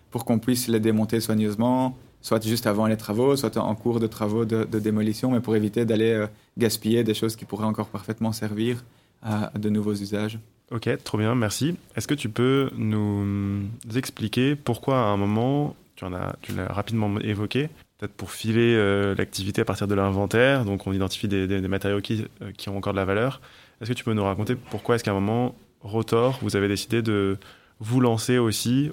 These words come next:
Speaker 2: au travers de cette spin-off, euh, Rotor Déconstruction, dans l'activité de déconstruction,
Speaker 1: Mhm,
Speaker 2: euh, à
Speaker 1: mhm.
Speaker 2: proprement parler ?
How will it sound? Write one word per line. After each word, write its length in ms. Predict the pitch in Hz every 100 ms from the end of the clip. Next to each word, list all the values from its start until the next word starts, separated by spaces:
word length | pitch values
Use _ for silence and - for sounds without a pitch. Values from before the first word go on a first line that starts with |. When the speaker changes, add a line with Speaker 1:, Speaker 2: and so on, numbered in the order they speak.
| -
Speaker 2:
au 40 |
travers 240 | - 104 101
de 80 |
cette 180 | 95 101
spin-off, 480 | - - 104 107 - 92
euh, 160 | 90
Rotor 340 | 101 107 101 101
Déconstruction, 540 | 101 98 95 - 135 - - - - - -
dans 240 | 110 117
l'activité 480 | 113 - 101 98 120
de 140 | 107
déconstruction, 720 | 92 107 101 95 - - 104
Speaker 1:
Mhm, 260 | 120 113 110
Speaker 2:
euh, 160 | 104 98
à 40 |
Speaker 1:
mhm. 20 |
Speaker 2:
proprement 300 | 113 113 101
parler ? 200 | 101 98